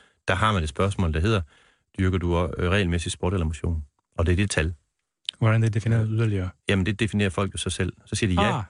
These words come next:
Speaker 1: så siger de ja, eller ja, men ikke for tiden, eller nej. Og dem, der siger ja, det er så, øh, for t-, sidste gang, vi spurgte, var det enogtres procent af de voksne, og så var det nogle og firs procent af,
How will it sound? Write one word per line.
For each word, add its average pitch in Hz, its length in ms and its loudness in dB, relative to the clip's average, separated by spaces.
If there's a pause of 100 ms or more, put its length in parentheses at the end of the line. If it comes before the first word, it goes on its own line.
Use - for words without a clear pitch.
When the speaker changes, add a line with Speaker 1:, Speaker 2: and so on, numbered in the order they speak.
Speaker 1:
så - 120 -8
siger 113 140 -2
de 98 60 0
ja, 110 220 0 (640)
eller 90 160 0 (120)
ja, 107 180 0
men 101 140 0
ikke 107 160 -2
for - 80 -18
tiden, 95 300 -2
eller 82 120 0
nej. 69 200 -6 (440)
Og 110 80 0
dem, 120 100 2
der 123 80 0
siger 107 140 0
ja, 95 280 0 (680)
det 117 80 2
er 110 40 0
så, 101 280 0
øh, 80 440 -4
for - 100 -8
t-, - 100 -10
sidste - 320 -8
gang, 73 180 0
vi - 40 -4
spurgte, 92 320 -2
var 85 80 0
det 78 280 -2 (280)
enogtres 87 380 0
procent - 400 -4
af 82 120 -2
de 82 80 0
voksne, 82 320 -2 (140)
og - 100 -2
så - 80 0
var 85 80 4
det 82 120 2
nogle 80 160 2
og 78 60 -2
firs 82 200 -2
procent - 400 -4
af, 78 140 0